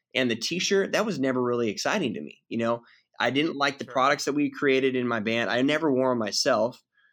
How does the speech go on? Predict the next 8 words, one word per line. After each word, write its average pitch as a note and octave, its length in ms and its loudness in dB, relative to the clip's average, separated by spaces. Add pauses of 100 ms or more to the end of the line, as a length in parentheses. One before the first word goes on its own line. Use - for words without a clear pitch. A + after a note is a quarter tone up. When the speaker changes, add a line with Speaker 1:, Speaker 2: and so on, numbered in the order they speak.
(200)
Speaker 1:
And C3 260 2
the - 100 -2
industry D#3 380 0
was B2+ 180 0
rather B2 300 2
negative. A#2+ 500 0
But A#2 140 -2
then C#3+ 380 0